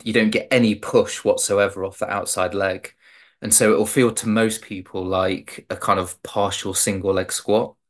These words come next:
Um, but it's more of a step up because in the bottom position, you've got a bit, little bit of stability in the same way that you would have on a step up. But, um, I mean, even when I do them, I still, and I haven't done them for a while, like, I still get quite a bit of soreness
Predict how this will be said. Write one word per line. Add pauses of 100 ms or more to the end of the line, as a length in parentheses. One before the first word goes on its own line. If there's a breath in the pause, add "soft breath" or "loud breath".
(640)
Um, (680 loud breath)
but
it's
more
of
a
step
up
because
in
the
bottom
position,
you've
got
a
bit,
little
bit
of
stability (180)
in
the
same
way
that
you
would
have
on
a
step
up. (560 loud breath)
But,
um, (260)
I
mean,
even
when
I
do
them,
I
still, (160)
and
I
haven't
done
them
for
a
while,
like,
I
still
get
quite
a
bit
of
soreness